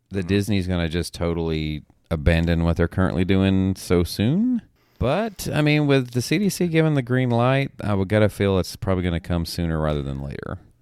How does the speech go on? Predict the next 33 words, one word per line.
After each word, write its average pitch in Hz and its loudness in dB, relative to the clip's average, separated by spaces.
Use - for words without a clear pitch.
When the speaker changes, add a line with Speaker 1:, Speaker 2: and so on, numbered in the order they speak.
Speaker 2:
Right. 76 -2
Speaker 1:
So 69 -6
Speaker 2:
Yeah. 80 -4
So 95 4
I 92 4
bring 110 2
that 95 2
up 92 0
to 110 -2
say 85 -2
a 80 -8
couple 117 -8
of - -12
things. - -6
Uh, 67 -6
yes, - -6
I, 71 -4
in 87 -4
June, 101 4
I 92 0
should 87 -2
be 85 0
going 82 -2
on 82 -2
my 78 -2
first - 0
cruise. 98 2
So 73 0
you 76 -10
guys 80 -4
are 73 -6
the - -8
cruise 87 -2